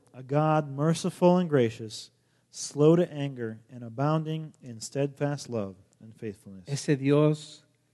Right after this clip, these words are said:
Speaker 2: que caminó con el pueblo de Israel es el mismo Dios que puede caminar hoy contigo.
Speaker 1: That God that walked with the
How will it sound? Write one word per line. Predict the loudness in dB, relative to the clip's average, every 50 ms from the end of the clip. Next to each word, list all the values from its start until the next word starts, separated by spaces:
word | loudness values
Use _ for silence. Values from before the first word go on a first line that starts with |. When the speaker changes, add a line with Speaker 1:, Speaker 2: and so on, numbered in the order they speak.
| _ _ _
Speaker 2:
que | -20 -6
caminó | -2 -2 0 0 2 0 0 0
con | 0 -2 -2
el | -2
pueblo | -4 -2 0 2 2 2 2
de | 0 -2
Israel | -4 -4 -6 -8 -4 -2 0 0 0 -2 -4 -8 -12 _ _ _ _ _ _ _
es | -14 -12
el | -8
mismo | -6 -4 -4 -2 -4 -4
Dios | -6 -2 2 4 4 4 4 2 -6 -16 _ _ _ _ _ _
que | -18 -14
puede | -6 -4 -4 -4 -2
caminar | -4 -6 -8 -6 -6 -8 -8
hoy | -8 -8 -10
contigo. | -12 -16 -18 -18 _ -20 -20 -20 -20 _ _ _ _ _ _ _
Speaker 1:
That | -8 -6 -6 -6 -4
God | -2 0 4 4 4 4 4 4
that | 2 0 0
walked | 0 0 2 2 2 0 -2 -6 -14 -18 -20 _ _
with | -4 4 6 6 6 6 4 -2 -14 _ -20 -20 _ _ _
the | -14 -10 -8 -6 -6 -8